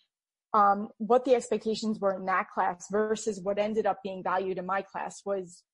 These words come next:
wildly different. And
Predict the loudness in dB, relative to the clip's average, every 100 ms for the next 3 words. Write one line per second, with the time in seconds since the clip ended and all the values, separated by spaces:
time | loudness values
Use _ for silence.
0 | _ -8 0 4 4 2 0 -6 -10 -8
1 | -8 -10 -10 -14 _ -20 _ _ _ _
2 | -6 -2 -2 -4